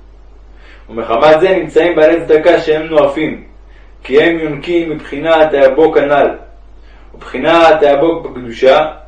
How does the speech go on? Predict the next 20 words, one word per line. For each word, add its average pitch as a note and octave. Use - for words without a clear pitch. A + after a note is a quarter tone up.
ובחינת D3+
זיווגין C#3+
דקדושה. C#3+
ואצלם C#3+
נתקלקל D#3+
זאת E3+
היניקה D3+
ונעשה D3+
אצלם D3+
ניוף, D3+
רחמנא C3
ליצלן. D3
ועל A#2
כן F3
הצדקה E3
שלהם E3
היא D3
רעה E3
אצל D#3+
הצדיק, D3+